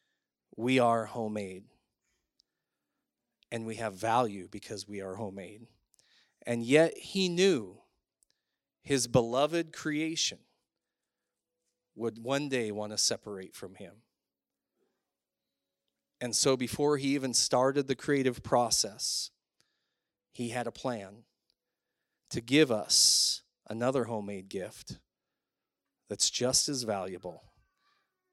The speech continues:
his son, which would bring the gift of eternal life.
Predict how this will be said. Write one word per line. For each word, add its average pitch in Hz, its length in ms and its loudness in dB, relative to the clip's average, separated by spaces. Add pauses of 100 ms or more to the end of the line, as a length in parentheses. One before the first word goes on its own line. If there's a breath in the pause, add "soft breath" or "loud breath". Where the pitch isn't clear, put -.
(600)
his 110 220 4
son, 98 460 2 (1120)
which 113 240 -2
would 110 160 -2
bring 113 360 -2
the 120 80 -4
gift 104 420 -6
of 95 100 -8
eternal 95 460 -8
life. 95 560 -12